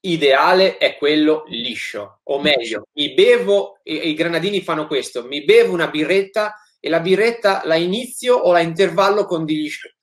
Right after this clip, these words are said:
degli sciottini di Rivers, oppure mi prendo il mio sciottino di Rivers, lo posso allungare con un sodato, eh, diciamo c'è una, una,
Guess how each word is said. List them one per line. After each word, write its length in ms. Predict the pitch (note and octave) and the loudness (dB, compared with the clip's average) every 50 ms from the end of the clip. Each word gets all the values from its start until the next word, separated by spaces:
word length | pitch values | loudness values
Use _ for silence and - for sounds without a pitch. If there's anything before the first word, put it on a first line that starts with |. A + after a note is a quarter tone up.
| _ _ | _ _
degli 300 | - F3 F3 F3 E3+ D#3+ | 0 2 2 2 2 2
sciottini 520 | E3 - G#3+ G#3 G3+ - F3 D#3+ D3+ D3 | 0 0 0 0 -2 -2 -6 -4 -4 -4
di 120 | C3 C3+ C3+ | -4 -2 -2
Rivers, 520 | B2+ A#2+ A2 A2+ A2 G#2+ - - - G#2 - - _ _ _ _ _ _ _ _ | -2 -2 -2 -2 -4 -4 -6 -10 -10 -10 -10 -12 _ _ _ _ _ _ _ _
oppure 800 | - - F3+ - - G3+ G3 F#3 G3 A#3 A#3+ A#3+ A#3 - - _ _ - | 2 2 2 2 4 4 6 8 8 8 6 4 0 -6 -14 _ _ -10
mi 180 | C#3+ D3+ D3 D3+ | -10 -8 -4 0
prendo 320 | G3 G#3 F#3 D#3 C#3 C#3+ | 2 2 2 2 2 0
il 80 | C#3 D#3 | 0 0
mio 160 | F#3+ G3+ E3 | 0 -2 -2
sciottino 500 | - - F3 E3+ E3 - G3+ G3 D#3 C#3 | -2 -2 -6 -6 -6 -4 -6 -4 -4 -4
di 120 | C#3 F#3+ G3 | -4 -2 0
Rivers, 580 | F3+ D#3+ D3+ E3 F#3 F#3 F#3 - - B3+ C4 - | 0 0 2 0 0 -2 -2 -6 -4 -4 -2 0
lo 220 | F3+ F3 D#3+ E3 | 0 0 0 0
posso 400 | - G3+ G3+ D#3+ - - - C3 | 0 2 2 2 2 -2 -4 -4
allungare 600 | B2+ C#3 D3 D3 D3 D3 F#3 F3+ E3 C#3 B2+ - - | -2 -2 -2 -4 -2 0 2 2 2 0 -2 -4 -2
con 260 | - F#3+ F3+ D#3 C3+ B2+ A2+ G#2 - _ _ _ _ - | 0 0 0 0 -2 -4 -6 -6 -8 _ _ _ _ -12
un 180 | - D3+ D3+ | -8 -8 -8
sodato, 720 | D3 - - E3 - F#3+ F3+ D3 - - - B2 G2+ - - _ _ _ _ _ _ _ _ _ _ _ _ _ _ _ _ _ _ | -6 -4 -4 0 2 2 2 2 0 -2 -4 -4 -4 -4 -8 _ _ _ _ _ _ _ _ _ _ _ _ _ _ _ _ _ _
eh, 320 | - D3 C#3+ C#3+ C#3 C#3 C3+ | 0 4 4 6 6 4 2
diciamo 460 | D3 D3+ - G#3 F#3 F#3+ F3+ E3+ D#3 | 0 -2 0 0 2 2 2 2 2
c'è 200 | D#3 G3 F#3+ F#3+ - - - _ _ _ _ | 4 2 2 2 2 -6 -20 _ _ _ _
una, 920 | - F3 E3+ D#3+ D#3 D3+ D3 D3 C#3+ C#3+ C#3 C#3 C#3 C3+ C3+ C3+ C3+ C3 C3 C#3 | -4 -2 -2 2 2 4 4 4 4 2 2 2 2 2 2 0 0 0 -2 -2
una, 200 | D3 D3+ D3+ | -2 -4 -4